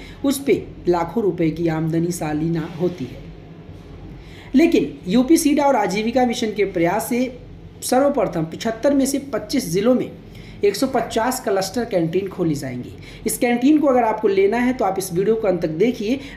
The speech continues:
मैं complete process, complete प्रक्रिया, संपूर्ण ज्ञान दूंगा कि कैसे आपको उस canteen को लेना है। एक cluster canteen में आठ से दस दीदियों को रोज़गार मिलेगा। दोस्तों, ये canteen शहरों में खुलेंगी, जहाँ पर लोगों का अधिक आना जाना रहता है।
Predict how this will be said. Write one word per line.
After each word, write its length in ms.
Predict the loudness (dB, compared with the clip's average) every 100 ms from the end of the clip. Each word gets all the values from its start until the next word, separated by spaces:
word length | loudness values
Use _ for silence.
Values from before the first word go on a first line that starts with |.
| -4
मैं 120 | 0
complete 540 | 0 2 2 2 2
process, 440 | 2 2 2 -4 -4
complete 680 | -2 -4 -2 0 2 0 -2
प्रक्रिया, 420 | -2 0 0 -2
संपूर्ण 560 | -4 -4 0 2 2
ज्ञान 280 | 2 2 4
दूंगा 280 | 2 2 2
कि 140 | 0
कैसे 340 | -2 -2 0 0
आपको 360 | 0 0 -2 -2 -10 -4
उस 160 | -4
canteen 500 | 0 2 2 0 -4
को 160 | -2 0
लेना 240 | 0 0
है। 120 | -4 -12 -18 -18 -18 -18 -20 -18 -18 -18 -18 -18 -18 -18 -18 -12 0
एक 180 | 2 4
cluster 340 | 2 4 0
canteen 420 | 2 2 4 4
में 140 | 4 4
आठ 200 | 0 -2
से 140 | -2
दस 220 | 0 0 0
दीदियों 320 | -2 0 0
को 140 | 2
रोज़गार 380 | 2 2 0 -2
मिलेगा। 320 | -2 -2 -4
दोस्तों, 340 | -6 -10 -14 -18 -18 -18 -2
ये 80 | 0
canteen 460 | 2 2 2 6 4
शहरों 380 | 4 4 6 6
में 220 | 4 2 -6 -18 -12
खुलेंगी, 560 | 2 4 6 4 0 -4 -4
जहाँ 340 | -2 0 0
पर 120 | 0
लोगों 340 | 4 4 4 2
का 140 | 0
अधिक 460 | -2 -4 0 -2 -2
आना 240 | 0 2 2
जाना 340 | 0 -2 -2
रहता 280 | -4 -6 -10
है। 180 | -14